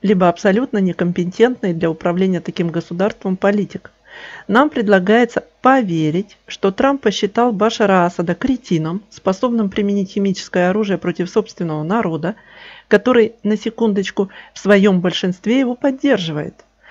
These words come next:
и параллельно получить для своего режима чудовищные международные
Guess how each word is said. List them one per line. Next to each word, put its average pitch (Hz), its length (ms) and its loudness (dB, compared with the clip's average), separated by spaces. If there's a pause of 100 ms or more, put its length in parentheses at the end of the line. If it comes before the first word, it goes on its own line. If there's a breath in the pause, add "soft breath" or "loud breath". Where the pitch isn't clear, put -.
(220 loud breath)
и 214 100 0
параллельно 208 600 4
получить 196 420 -2
для 202 120 2
своего 196 380 2
режима 175 520 0
чудовищные 190 880 -2
международные 196 920 2